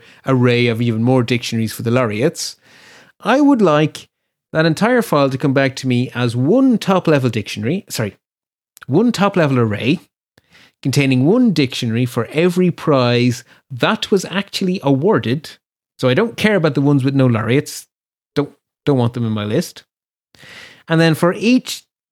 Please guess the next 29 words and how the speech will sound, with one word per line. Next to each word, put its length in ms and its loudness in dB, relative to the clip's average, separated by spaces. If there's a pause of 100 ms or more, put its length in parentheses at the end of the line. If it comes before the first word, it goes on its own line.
element 400 2
in 100 2
that 140 2
array, 440 2
I 200 -2
just 680 0
want 300 2
four 440 2
keys. 600 -14 (600)
I 120 -4
want 240 0
the 80 0
year 640 0 (540)
as 200 -2
a 60 2
number. 400 0 (1300)
I 140 -2
want 300 0
which 260 0
prize 340 2
it 100 0
was 640 -2 (240)
as 160 -2
a 80 0
string, 440 -4
so 200 -6
chemistry, 580 -6
physics, 460 -8
whatever. 380 -2